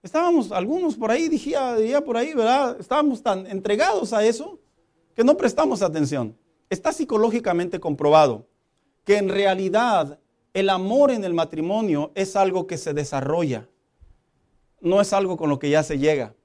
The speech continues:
Si algunos llegaran a creer que cuando llegan al matrimonio, él o ella ya te ama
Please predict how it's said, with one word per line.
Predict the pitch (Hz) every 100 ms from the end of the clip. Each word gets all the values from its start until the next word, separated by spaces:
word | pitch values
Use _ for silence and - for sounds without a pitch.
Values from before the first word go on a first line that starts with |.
| _ _ _ _ _ _ _ _ _ _ _ _ _ _ _ _ _ _ _ _ _ _ _ _ _
Si | - -
algunos | 175 180 254 226
llegaran | 180 160 220 254
a | 214
creer | - 139 151 165 123
que | -
cuando | 123 123 120
llegan | 139 240 262
al | 214 165
matrimonio, | 147 139 139 190 185 120 -
él | 190 202 147 -
o | 127
ella | 170 170 120
ya | 117 190 262
te | 294
ama | 240 196 202 240 349